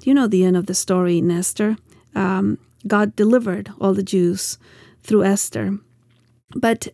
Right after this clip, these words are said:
I don't know if you knew that the Gospel of John has been built around this one sentence from the book of Esther, "This time, such an hour as this, such a time as this." So the whole Gospel of John has Jesus going to the cross, and that's gonna be his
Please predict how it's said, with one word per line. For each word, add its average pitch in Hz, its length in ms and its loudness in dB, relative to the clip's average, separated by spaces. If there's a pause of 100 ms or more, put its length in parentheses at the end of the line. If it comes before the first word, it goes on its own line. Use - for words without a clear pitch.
I 233 160 0
don't 349 100 4
know 370 80 6
if 320 100 2
you 277 100 6
knew 247 220 6
that 196 160 2
the 190 80 -4
Gospel 220 400 -2
of 196 140 -4
John 190 360 0 (280)
has 254 180 -4
been 233 240 4
built 277 300 4
around 214 380 2
this 202 200 0
one 220 300 2
sentence 202 600 0
from 196 200 -2
the 185 60 0
book 196 220 -2
of 190 140 -4
Esther, 202 440 -4 (600)
"This 233 280 2
time, 208 480 0
such 214 280 0
an 202 240 2
hour 214 300 2
as 180 220 -6
this, 185 260 -2
such - 300 -4
a - 60 -4
time 196 440 0
as 180 140 -4
this." - 260 -6 (260)
So 262 200 2
the 247 200 2
whole 403 280 4
Gospel 277 480 0
of 202 100 0
John 202 440 2 (260)
has 254 260 0
Jesus 269 440 4
going 220 280 4
to 226 100 2
the 196 200 0
cross, 202 300 2
and 208 200 4
that's 247 180 2
gonna 247 200 4
be 208 240 0 (200)
his 269 280 2